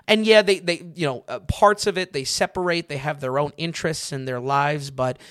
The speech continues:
the way the film follows the same cast, the same faces that are introduced in that opening sequence over about seven-year period,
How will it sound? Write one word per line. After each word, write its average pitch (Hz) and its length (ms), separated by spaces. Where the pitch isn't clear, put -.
the 139 100
way 165 320
the 175 100
film 147 680
follows 143 1120
the 135 120
same 170 540
cast, 135 500
the 131 80
same 156 640
faces 147 640
that 127 120
are 117 80
introduced 143 540
in 127 80
that 123 100
opening 147 300
sequence 127 480
over 117 220
about 120 220
seven-year 135 540
period, 123 640